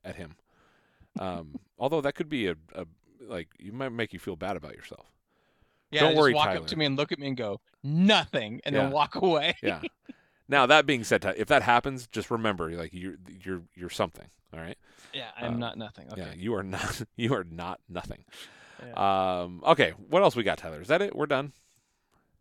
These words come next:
Speaker 2: We are done. Thank goodness.
Speaker 1: I mean, it's tomorrow already, so, uh, as a matter of fact, this, uh, podcast will go live at eight A M, so it's, what,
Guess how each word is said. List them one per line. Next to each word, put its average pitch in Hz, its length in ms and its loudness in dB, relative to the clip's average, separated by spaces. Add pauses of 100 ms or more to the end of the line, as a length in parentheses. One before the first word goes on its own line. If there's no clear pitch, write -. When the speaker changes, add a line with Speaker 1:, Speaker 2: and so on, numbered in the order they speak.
(440)
Speaker 2:
We 110 100 -10
are 87 140 -14 (100)
done. 98 380 -10 (200)
Thank - 220 -14
goodness. 101 400 -12
Speaker 1:
I 110 40 -4
mean, 113 120 0
it's 110 120 -8
tomorrow 123 420 2
already, 85 340 -6
so, 87 400 -8
uh, 82 240 -10 (500)
as 92 120 -8
a - 20 -12
matter 104 180 -2
of 92 60 -2
fact, 90 300 -2 (220)
this, 113 420 -6 (840)
uh, 85 580 -8 (640)
podcast 98 520 -4
will 95 100 -6
go 90 140 -6
live 85 440 -4
at 85 140 -10
eight 98 160 -4
A 87 160 -4
M, 87 320 -8 (140)
so 85 260 -6
it's, - 460 -14 (160)
what, 78 180 -8